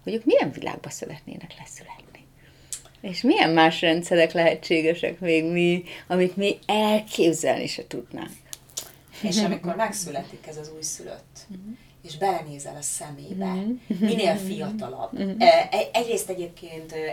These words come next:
Speaker 2: ez az egyik oka,
Speaker 1: Mhm.
Speaker 2: hogy szinte a születés pillanatában a születés csodája is, és ezek nem nagy szavak,
Speaker 1: Mhm.
Speaker 2: és nem, nem, hanem tényleg komolyan mondom nektek, hogy,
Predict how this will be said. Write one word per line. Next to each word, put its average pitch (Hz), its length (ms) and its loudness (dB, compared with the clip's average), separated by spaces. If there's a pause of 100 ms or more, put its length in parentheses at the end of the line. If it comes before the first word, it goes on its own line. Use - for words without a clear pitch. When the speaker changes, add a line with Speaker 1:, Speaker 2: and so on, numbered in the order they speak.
(120)
Speaker 2:
ez - 80 -4
az 156 100 -6
egyik 151 380 -8
oka, 139 440 -10
Speaker 1:
Mhm. 196 260 -4 (380)
Speaker 2:
hogy 156 460 -2
szinte 156 360 -4
a 147 40 -6
születés 151 580 -6 (120)
pillanatában 143 1000 -10
a 139 60 -10
születés - 600 -8
csodája 131 560 -10
is, 139 200 -8 (260)
és - 160 -6
ezek 165 340 -12
nem 180 280 -8
nagy - 220 -12
szavak, 139 420 -14
Speaker 1:
Mhm. 185 160 -6
Speaker 2:
és 214 140 -8
nem, 165 440 -12
nem, 151 140 -14
hanem 151 420 -16
tényleg 160 360 -16
komolyan 147 400 -18
mondom 143 380 -18
nektek, - 420 -18
hogy, - 160 -14